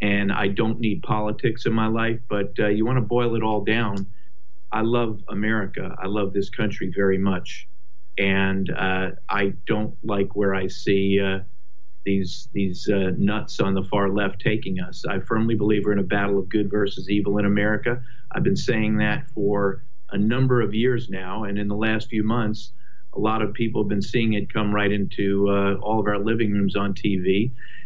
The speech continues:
And so you combine that with the fact that I, I live in California's twenty-eighth district, which is Schiff's district, and I would watch this, uh, really reprobate get on T V, uh,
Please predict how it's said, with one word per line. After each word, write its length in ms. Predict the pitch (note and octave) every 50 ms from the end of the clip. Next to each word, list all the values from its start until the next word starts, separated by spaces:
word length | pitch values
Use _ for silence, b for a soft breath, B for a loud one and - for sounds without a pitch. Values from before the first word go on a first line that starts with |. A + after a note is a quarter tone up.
| B B -
And 180 | A#2 A2+ G#2+
so 120 | G2+ - A#2+
you 200 | A#2 A#2 A#2 A2
combine 400 | B2 A#2+ A#2 B2 A#2+ A#2+ B2 A#2+
that 220 | A#2+ B2 B2+ B2+
with 80 | B2 A2+
the 80 | G#2+
fact 360 | G2 - A2 G#2+ G#2+ A2 -
that 100 | - G#2
I, 220 | G#2 G#2 G2+ G2+ G2+ G2+ -
I 100 | G#2 G2
live 280 | G2 G#2 A2 A2+ A2+ A2+
in 220 | A2 G#2+ G#2 G2
California's 600 | - - A2 G#2+ G#2 G2 - A2+ G#2+ G#2+ G2+ G2
twenty-eighth 540 | - - - G#2+ G#2+ G#2+ G#2 G#2 G#2 F#2+ -
district, 500 | - G2+ G2+ G2 - A2+ A#2 B2+ B2+ A2+
which 220 | G2+ F#2+ F#2+ -
is 220 | G2 F#2+ F2+ - - - - - - - -
Schiff's 360 | - - - B2+ - - -
district, 520 | - - G2+ G2 G2 - G#2+ A2 A2+ - - - - - - - - - - - - - - - -
and 280 | A2+ A2 A2+ A2+ A2+ A2+
I 100 | A2+ A2+
would 180 | A2+ A2+ A2
watch 380 | G#2+ A2 A#2 A#2+ A2+ G#2+ - -
this, 380 | - G#2+ G#2+ G#2 - - - A#2
uh, 240 | A2+ G#2+ G#2 G#2
really 360 | G2 G2+ A2+ A2+ G#2+ G2+ G2 G2
reprobate 640 | G2 A2 A#2+ B2+ - G#2+ F#2+ F#2+ F#2+ G2 G#2 G#2+ -
get 160 | - G#2+ A2
on 180 | G#2+ G#2 G2+ G2+
T 200 | - - A2 G2+
V, 440 | G2 G#2 A#2 A#2+ A2+ G#2+ G#2+ G#2+ - - - - - - - - - - - - G#2
uh, 380 | G#2+ G#2 G#2 G#2 G#2 G#2 G2+